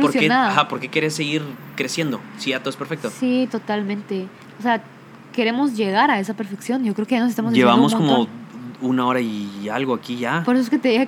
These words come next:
Speaker 1: queríamos seguirlo en dos, porque ni siquiera
Speaker 2: No, por eso,
Speaker 1: regresamos a
Speaker 2: yo creo que el,
Speaker 1: Sócrates.
Speaker 2: yo
Speaker 1: No,
Speaker 2: creo que,
Speaker 1: Aristóteles,
Speaker 2: ajá.
Speaker 1: perdón.
Speaker 2: Y yo creo que en el siguiente podcast, este lo vamos a poner como el cuarenta y nueve, para que el cuarenta y nueve y cincuenta sean
Speaker 1: Relacionados a este
Speaker 2: relacionados
Speaker 1: tema.
Speaker 2: a este tema.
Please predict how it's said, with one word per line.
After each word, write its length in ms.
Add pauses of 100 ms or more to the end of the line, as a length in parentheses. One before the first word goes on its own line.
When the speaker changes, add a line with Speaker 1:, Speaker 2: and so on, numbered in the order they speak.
Speaker 1:
queríamos 320
seguirlo 340
en 80
dos, 160
porque 160
ni 100
siquiera 520
Speaker 2:
No, 140
por 60
eso, 120
Speaker 1:
regresamos 580
a 60
Speaker 2:
yo 80
creo 120
que 100
el, 40
Speaker 1:
Sócrates. 380 (160)
Speaker 2:
yo 80
Speaker 1:
No, 20
Speaker 2:
creo 120
que, 60
Speaker 1:
Aristóteles, 440
Speaker 2:
ajá. 160
Speaker 1:
perdón. 260 (180)
Speaker 2:
Y 60
yo 100
creo 140
que 60
en 80
el 80
siguiente 260
podcast, 460 (160)
este 220
lo 100
vamos 140
a 120
poner 260
como 300
el 120
cuarenta 520
y 580
nueve, 320 (720)
para 160
que 80
el 80
cuarenta 260
y 20
nueve 140
y 40
cincuenta 420
sean 600
Speaker 1:
Relacionados 560
a 40
este 100
Speaker 2:
relacionados 460
Speaker 1:
tema. 20
Speaker 2:
a 60
este 140
tema. 320